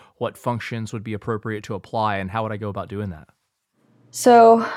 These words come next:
Speaker 2: out of the box, Influx offers triple and double exponential smoothing, and that's a statistical forecasting method. So it doesn't involve any machine learning, any neural nets, really. And so that's all that comes out of the box with Influx. Of course,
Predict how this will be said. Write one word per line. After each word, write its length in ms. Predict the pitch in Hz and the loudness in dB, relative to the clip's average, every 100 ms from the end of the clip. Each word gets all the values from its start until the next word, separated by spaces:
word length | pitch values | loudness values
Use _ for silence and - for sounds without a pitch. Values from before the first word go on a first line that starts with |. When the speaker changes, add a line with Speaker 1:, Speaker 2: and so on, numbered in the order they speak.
| - - | -6 2
Speaker 2:
out 140 | 233 | 4
of 60 | 269 | 6
the 60 | |
box, 320 | 226 214 214 | 6 4 2
Influx 480 | - 196 190 190 190 | 0 0 2 2 2
offers 520 | - 175 175 180 175 | 2 2 4 4 4
triple 360 | - - 170 170 | 2 0 2 4
and 100 | 160 | 4
double 260 | 147 151 147 | 4 6 4
exponential 480 | - 143 127 - | 2 -2 0 -2
smoothing, 520 | - 135 113 82 73 - - | -2 -2 0 -2 -4 -8 0
and 180 | 160 160 | 2 4
that's 360 | 170 170 - - | 2 -2 -12 0
a 580 | 165 165 160 156 156 - _ _ _ | 4 6 6 4 2 -2 _ _ _
statistical 760 | - 202 208 202 180 175 165 | -2 2 2 4 2 6 4
forecasting 640 | 160 135 135 135 156 - 240 | 6 2 2 -2 -2 -2 -2
method. 400 | - - - - | -4 -2 -2 -2
So 280 | - 156 151 | 0 4 6
it 60 | |
doesn't 300 | 160 180 190 | 6 4 4
involve 580 | - 156 156 151 151 165 - _ _ _ _ _ - | 0 2 6 8 6 4 -8 _ _ _ _ _ -2
any 160 | 165 | 2
machine 360 | 160 151 - 151 | 2 0 -2 0
learning, 540 | 151 151 143 143 143 - _ | 0 0 2 0 -2 -6 _
any 600 | 160 151 143 139 139 - - | 2 4 4 4 2 -2 0
neural 280 | 165 160 147 | 4 6 4
nets, 500 | 139 131 - - - - | 2 -2 -8 -16 -16 -4
really. 460 | 151 135 143 - _ _ | -2 0 -4 -10 _ _
And 300 | 175 170 170 | 4 4 4
so 60 | 180 | 4
that's 220 | 208 208 | 4 6
all 260 | 240 226 208 | 6 8 8
that 220 | 185 - | 4 4
comes 200 | 208 185 | 2 4
out 160 | 170 | 4
of 80 | 160 | 4
the 60 | 156 | 4
box 260 | 151 156 | 2 2
with 100 | 160 | -2
Influx. 640 | - 147 143 147 135 - - | -4 -4 2 4 4 -2 -20
Of 60 | - | -4
course, 500 | - 170 170 - - | 2 4 4 -2 -16